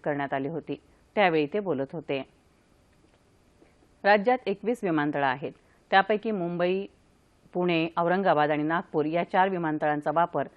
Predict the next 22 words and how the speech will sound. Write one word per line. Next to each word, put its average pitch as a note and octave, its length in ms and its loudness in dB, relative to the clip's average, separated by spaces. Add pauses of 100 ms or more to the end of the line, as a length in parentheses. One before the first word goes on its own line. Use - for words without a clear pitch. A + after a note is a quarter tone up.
(260)
व्यावसायिक F#3 380 0
दृष्टिकोनातून E3+ 600 -4
होत D3+ 280 -6
असून E3 300 -4 (300)
इतर A3 240 2
विमानतळांचा E3 600 -2
उपयोग D#3 380 -4
कमी F3 240 -2
प्रवासी D#3 460 -2
संख्या E3 400 -4
असणाऱ्या E3 360 0
विमानांसाठी D3 640 -4
होतो. D3 300 -6 (540)
त्यामध्ये A#3 320 4
अमरावती, F3+ 520 0
अकोला, E3 440 0
यवतमाळ, D#3 560 -2
चंद्रपूर D3+ 520 -4 (320)
इथल्या A#3 280 2
विमानतळांचा D#3 680 0
समावेश D3+ 460 -4
आहे. D3 200 -6